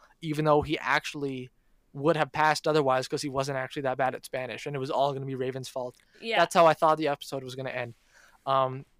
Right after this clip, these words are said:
Speaker 1: but that's not what happens. Uh, 'cause sometimes, like here, we see a dynamic timeline where Raven can actually change her own visions and stop them from happening,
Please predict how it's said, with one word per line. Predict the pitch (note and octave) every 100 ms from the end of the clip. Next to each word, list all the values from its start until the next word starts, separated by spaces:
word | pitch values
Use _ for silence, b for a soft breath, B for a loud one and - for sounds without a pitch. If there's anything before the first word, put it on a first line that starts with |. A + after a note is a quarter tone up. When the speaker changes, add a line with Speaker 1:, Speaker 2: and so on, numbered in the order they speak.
| _
Speaker 1:
but | C#3 C#3
that's | F3 A3
not | G3+
what | E3 D3+
happens. | C3 B2 A2 - - b b b -
Uh, | C3+ C3 - _
'cause | D#3
sometimes, | A3 A#3 F#3 D#3+ D3+ C#3
like | C#3
here, | B3+ A#3 F3
we | F3
see | F#3+
a | E3
dynamic | D#3 D3+ D3+ C#3+
timeline | - C3 B2+ B2+ C3+
where | C3+
Raven | C#3+ D3+ D#3+
can | E3+ E3
actually | D3 D3+ - D3+ D3 C#3+ _ _ -
change | D#3+ D3 C#3+
her | D3+
own | C#3+
visions | B2+ C3 D3 F3 - - -
and | D#3
stop | - D3 C3+
them | C#3+
from | - C#3
happening, | C3 C3 B2+